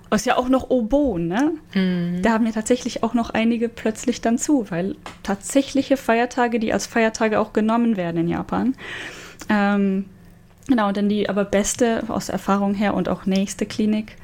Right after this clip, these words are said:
Speaker 1: hatte dann k-, halt diese Wartsprechstunde, Wartezeitsprechstunde, wo du halt dich einreihen musst, ne? Und das fängt halt irgendwie morgens von neun Uhr an. Das heißt, wenn du um elf Uhr hingehst, dann ist die Chance, dass du drankommst, sehr gering,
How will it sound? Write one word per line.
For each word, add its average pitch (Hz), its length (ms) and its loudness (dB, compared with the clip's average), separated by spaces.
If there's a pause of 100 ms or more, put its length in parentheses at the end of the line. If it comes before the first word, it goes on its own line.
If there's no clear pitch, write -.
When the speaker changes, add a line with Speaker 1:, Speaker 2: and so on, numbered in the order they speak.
(300)
Speaker 1:
hatte 190 280 0
dann 185 280 0
k-, - 220 -12
halt 190 280 0 (220)
diese 180 240 0
Wartsprechstunde, 220 1000 -2 (160)
Wartezeitsprechstunde, 202 1000 -4
wo 196 60 2
du 185 80 0
halt 180 140 -2
dich 185 120 -4
einreihen 175 380 0
musst, 185 240 -4
ne? 175 160 2 (800)
Und 185 120 0
das 185 180 -2
fängt 202 260 0
halt 196 120 2
irgendwie 185 220 0
morgens 190 340 0
von 185 160 0
neun 180 220 2
Uhr 165 100 -2
an. 214 160 0
Das 208 160 -2
heißt, 190 180 -2
wenn 185 80 2
du 180 60 0
um 175 80 -4
elf 196 220 0
Uhr 196 80 0
hingehst, 202 340 0
dann 185 100 -2
ist 190 100 -4
die 185 60 -4
Chance, 190 240 0
dass 190 100 -4
du 185 60 -6
drankommst, 185 520 0
sehr 170 140 0
gering, 165 360 -2